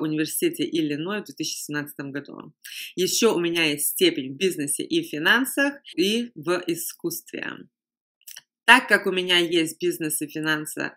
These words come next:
и не только, эм, степень, да, но и желание, и любовь к бизнесу. У меня у самой есть три активно действующих успешных бизнеса,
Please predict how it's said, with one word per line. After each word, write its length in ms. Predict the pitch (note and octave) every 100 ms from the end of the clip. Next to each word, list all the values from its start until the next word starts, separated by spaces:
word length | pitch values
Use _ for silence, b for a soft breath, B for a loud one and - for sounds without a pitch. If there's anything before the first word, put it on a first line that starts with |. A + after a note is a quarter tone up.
| _
и 160 | - G3
не 160 | G3
только, 800 | F#3 - B3+ C#4 C#4 - F#3 E3+ -
эм, 560 | D3+ D3 C#3+ C#3 C#3+ _ _ _ _ _ _ _ _ _ _ _ _ _
степень, 880 | - - - - F#3 E3 C#3+ C#3+ D3+
да, 320 | F3 G3 G#3+ B B B
но 300 | E3+ F#3+ G#3+
и 280 | G#3+ G3 G3
желание, 760 | F#3+ D#3+ D#3+ G3 A#3+ C4+ G3+ -
и 160 | D#3+
любовь 420 | D#3+ D#3+ A3+ C#4 C#4
к 140 | -
бизнесу. 760 | E3+ D3+ D3 C#3+ - D3+ C#3+ B B B
У 60 | F3
меня 280 | F#3+ G3+ G3
у 120 | F#3
самой 440 | - G3 F#3 D#3
есть 460 | D3 E3 D3 C#3 -
три 480 | - G3+ E3+ C3+ - _
активно 680 | D3+ D#3+ - - F#3 D3+ D3+
действующих 580 | D#3+ F3 E3+ C#3+ C#3+
успешных 680 | D#3 - - F3 D#3 A#2+ B2+
бизнеса, 640 | - B3 A#3+ G3+ - F#3+